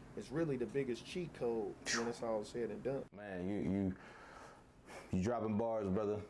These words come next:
Speaker 2: That's what you do best. I ain't, I ain't gonna touch that. I will, I will
Speaker 1: Mm, mm,
Speaker 2: say,
Speaker 1: mm, mm, mm.
Speaker 2: yeah,
Speaker 1: We need
Speaker 2: yeah.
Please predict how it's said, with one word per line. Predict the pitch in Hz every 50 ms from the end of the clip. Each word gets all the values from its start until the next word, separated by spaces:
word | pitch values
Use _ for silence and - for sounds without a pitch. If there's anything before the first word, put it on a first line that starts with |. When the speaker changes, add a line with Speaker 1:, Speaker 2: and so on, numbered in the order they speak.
| - - -
Speaker 2:
That's | 98 95 101 -
what | - 110 98 -
you | 113
do | 104 98 110 110 107
best. | 98 107 107 101 92 - -
I | 98 87 90
ain't, | 95 98 95 87
I | 92 101
ain't | 104 104 104 101
gonna | 104 107 104
touch | 101 - 113 107 92 -
that. | - 104 104 98 - - 92
I | 92
will, | 104 104 -
I | - 113
will | 110 110
Speaker 1:
Mm, | 339 330
mm, | -
Speaker 2:
say, | 330 339 - - 370 - 508 - 359
Speaker 1:
mm, | 359 349 339 330 311 302 294
mm, | 285 - -
mm. | 349 359 349 339 330 320 302 294
Speaker 2:
yeah, | 294 285 123 113 - 208 202 202 202 202
Speaker 1:
We | 208
need | 214 220
Speaker 2:
yeah. | 202